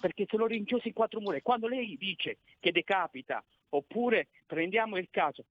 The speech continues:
signora, faccia i casi degli italiani, ma non voglio discriminare gli italiani, ogni mondo è paese, perché l'umanità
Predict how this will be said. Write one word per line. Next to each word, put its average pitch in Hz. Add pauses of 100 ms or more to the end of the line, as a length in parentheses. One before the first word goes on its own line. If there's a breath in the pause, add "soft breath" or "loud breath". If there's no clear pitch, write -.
(100)
signora, 208
faccia 294
i 311
casi 247
degli 214
italiani, 160
ma 165
non 220
voglio 254
discriminare 196
gli 180
italiani, 175 (240)
ogni 220
mondo 247
è 220
paese, 208
perché 180
l'umanità 190